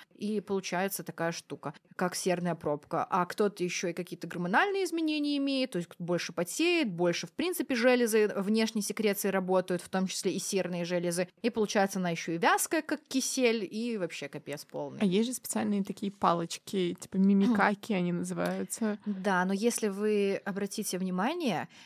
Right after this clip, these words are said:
Speaker 1: все ватные палочки, они косметические, они
Speaker 2: Нет,
Speaker 1: не
Speaker 2: там
Speaker 1: ушные.
Speaker 2: мимикаки, они же твердые. Это же металлическая какая-то
Speaker 1: А,
Speaker 2: палочка с
Speaker 1: но
Speaker 2: такой
Speaker 1: все равно это очень опасно, потому что ты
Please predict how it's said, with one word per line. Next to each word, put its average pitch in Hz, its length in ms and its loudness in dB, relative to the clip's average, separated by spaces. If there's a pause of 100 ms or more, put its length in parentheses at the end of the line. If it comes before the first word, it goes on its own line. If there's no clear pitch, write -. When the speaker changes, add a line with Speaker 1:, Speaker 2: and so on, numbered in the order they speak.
Speaker 1:
все 240 460 2
ватные 185 440 2
палочки, 233 580 0
они 185 360 -2
косметические, 202 1120 -4
они 190 160 4
Speaker 2:
Нет, 180 100 4
Speaker 1:
не 190 40 2 (100)
Speaker 2:
там 247 80 2
Speaker 1:
ушные. 220 240 10
Speaker 2:
мимикаки, 226 500 4
они 220 160 4
же 226 100 -2
твердые. 180 640 0 (240)
Это 208 200 2
же 196 240 0
металлическая 202 720 0
какая-то 185 420 -2 (100)
Speaker 1:
А, - 40 -4
Speaker 2:
палочка 254 480 4
с 190 100 0
Speaker 1:
но 226 120 -2
Speaker 2:
такой 240 400 8
Speaker 1:
все - 240 -2
равно 240 420 4
это 208 300 0
очень 226 440 0
опасно, 233 480 -2
потому 208 520 -2
что 190 520 -2
ты 214 480 0